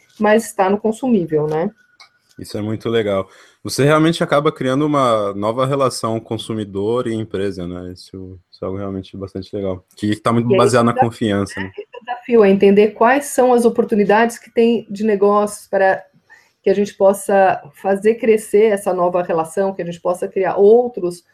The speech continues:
Speaker 1: modelos, além dos modelos que a gente tem visto aí na economia circular, e principalmente, no nosso caso, pensando especificamente em Brasil, é tentar entender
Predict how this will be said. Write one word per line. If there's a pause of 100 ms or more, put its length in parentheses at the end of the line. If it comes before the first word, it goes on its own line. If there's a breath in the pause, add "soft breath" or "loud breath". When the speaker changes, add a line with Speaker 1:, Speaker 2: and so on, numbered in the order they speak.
(220 soft breath)
Speaker 1:
modelos,
além
dos
modelos
que
a
gente
tem
visto
aí
na
economia
circular, (480 soft breath)
e
principalmente,
no
nosso
caso,
pensando
especificamente
em
Brasil,
é
tentar
entender